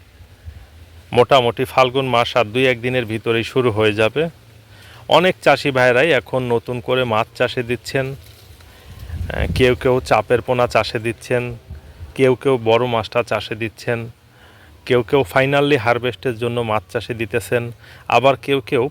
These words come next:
পোনা কালচার করার জন্য পুকুর প্রস্তুত করে পোনা চাষে দিচ্ছেন। তো যেটাই হোক না কেন, মাছ বা পোনা যেটাই আমরা চাষে দেই না কেন, আগে আমাদের পুকুর খুব সুন্দরভাবে প্রস্তুত করতে হয়।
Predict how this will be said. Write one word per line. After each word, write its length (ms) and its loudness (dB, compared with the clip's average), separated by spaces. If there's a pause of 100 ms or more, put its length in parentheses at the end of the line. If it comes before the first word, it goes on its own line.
পোনা 260 2
কালচার 440 0
করার 320 -2
জন্য 280 -6 (460)
পুকুর 300 -2
প্রস্তুত 420 -4
করে 220 0
পোনা 280 0
চাষে 300 -4
দিচ্ছেন। 400 -10 (1000)
তো 120 4
যেটাই 360 4
হোক 260 -4
না 100 0
কেন, 240 -4 (640)
মাছ 380 4
বা 160 4
পোনা 360 0 (100)
যেটাই 400 2
আমরা 200 0
চাষে 360 0
দেই 180 -2
না 120 2
কেন, 300 -6
আগে 280 0
আমাদের 360 0
পুকুর 360 -6
খুব 200 -10
সুন্দরভাবে 680 0
প্রস্তুত 440 -4
করতে 260 -10
হয়। 240 -8